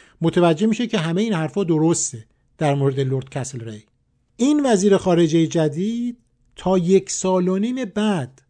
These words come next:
که این پنج نفر به انگلستان رسیدن قبول نکرد که مخارج اونا رو بده، زیر بار نرفت،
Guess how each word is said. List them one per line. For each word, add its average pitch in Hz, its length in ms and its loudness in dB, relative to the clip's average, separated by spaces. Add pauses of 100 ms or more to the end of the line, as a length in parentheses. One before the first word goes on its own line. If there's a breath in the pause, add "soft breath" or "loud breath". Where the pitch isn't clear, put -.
(200)
که - 80 -8
این 185 200 0
پنج 156 340 -4
نفر 185 320 -2
به 185 80 0
انگلستان 147 560 -2
رسیدن 147 680 -8 (1300)
قبول 208 640 2
نکرد 190 680 -2 (100)
که 175 100 -6
مخارج 151 520 -2
اونا 135 220 -4
رو 120 120 -8
بده، 113 240 -12
زیر 190 300 -2
بار 226 220 -4
نرفت، 214 600 -4